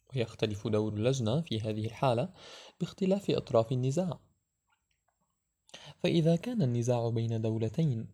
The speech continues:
فمن الممكن أن تهيئ اللجنة الظروف الملائمة للتسوية بين الدولتين المتنازعتين. أما إذا كان أحد أطراف النزاع فردًا، فإن مهمة اللجنة في التسوية الودية تصبح عسيرة،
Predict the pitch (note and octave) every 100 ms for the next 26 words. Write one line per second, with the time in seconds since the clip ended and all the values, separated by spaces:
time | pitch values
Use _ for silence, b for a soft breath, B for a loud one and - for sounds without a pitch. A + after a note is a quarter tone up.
0 | _ _ - C3 A2+ A2 A2+ D3 C3+ A#2+
1 | D3+ G3+ B B - D3+ D#3 E3 A#3+ D#3
2 | - A2+ A#2+ B2+ A#2+ A2+ A#2+ E3+ F#3 A#2+
3 | G#2+ A2 B2+ A2+ G#2+ A2 A2 A2+ A2 E3
4 | - B2 G#2+ A2 A2 A2 G#2+ G#2+ A2 A2
5 | D3 C3 G#2+ G#2+ A2 A2+ A2 G#2+ A#2 A#2
6 | F3 B2 - - _ _ _ _ _ _
7 | _ _ B B C#3 - A#2 A2 A2 G#2+
8 | A2 A2+ G#2+ - - A2+ A2+ - A#2+ -
9 | A#2 A2 A#2 A2+ A2 - F#3 D3+ G#2+ G#2+
10 | E3 - B B - E3+ E3 E3+ D#3+ D#3+
11 | A3+ F#3 - A2 B2+ A#2 G#2+ A2 - -
12 | C3 - B2 G#2+ A2+ A2 G#2+ B2 B2 A#2
13 | C#3 - _ - - C3+ B2 C3+ C3+ C#3+
14 | - F3+ G#2